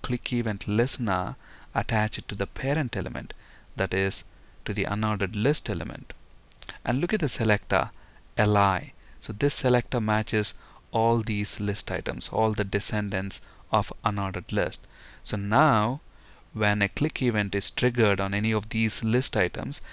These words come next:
since those list items does not have their own click event handler, that event will get bubbled up to its parent, that is the unordered list, and since the unordered list has a click event, uh, listener,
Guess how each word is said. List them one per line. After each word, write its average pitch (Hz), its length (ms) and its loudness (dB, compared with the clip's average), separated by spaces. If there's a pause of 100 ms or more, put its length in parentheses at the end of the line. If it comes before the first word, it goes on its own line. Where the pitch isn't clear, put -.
(180)
since - 340 -4
those 139 320 -2
list 135 260 -4
items 107 340 0
does - 180 -6
not 120 220 -4
have 107 260 0
their 104 160 0
own 110 180 0
click - 300 -8
event 107 340 -2 (120)
handler, 120 540 0 (720)
that 127 280 4
event 110 360 2
will 101 100 4
get 110 320 2 (100)
bubbled 110 400 4
up - 240 0
to 113 100 -2
its 101 160 -4
parent, 120 420 2
that 107 120 -2
is 98 120 -4
the - 140 -6
unordered 110 440 0
list, 127 460 4 (360)
and 127 160 -2
since 151 200 -2
the 147 100 0
unordered 117 460 2
list 113 400 4
has 107 340 2
a 101 80 0
click - 320 -4
event, 104 420 -2 (480)
uh, 98 160 4
listener, 101 640 0